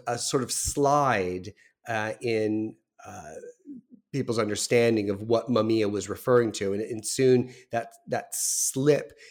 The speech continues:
came to represent the mummy itself, the, the actual, um, body of, of, of,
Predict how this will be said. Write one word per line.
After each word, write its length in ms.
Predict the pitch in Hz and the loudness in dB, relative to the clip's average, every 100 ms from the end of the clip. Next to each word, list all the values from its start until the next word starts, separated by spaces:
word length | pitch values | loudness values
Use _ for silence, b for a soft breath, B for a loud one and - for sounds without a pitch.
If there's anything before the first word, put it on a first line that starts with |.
| B - | B -2
came 280 | 131 123 | 2 2
to 160 | 127 120 | 2 0
represent 840 | 117 113 123 110 117 110 110 110 - b b b | 0 0 -2 -2 2 2 0 -2 -12 b b b
the 140 | 117 120 | 0 4
mummy 420 | 123 123 120 101 | 6 6 4 0
itself, 600 | 92 - 143 117 67 - | -2 2 4 4 0 -6
the, 220 | 113 107 107 | -2 -2 0
the 140 | 110 | 0
actual, 680 | 104 101 - 117 107 98 - b b b - | 2 -2 -4 0 0 0 -2 b b b -8
um, 420 | 104 98 98 98 - _ - | -4 -2 -4 -6 -16 _ -2
body 440 | 113 120 117 95 | 2 2 2 0
of, 180 | 95 90 | 0 -2
of, 320 | - 104 98 - | -6 -6 -6 -8
of, 380 | 107 98 - | -10 -10 -18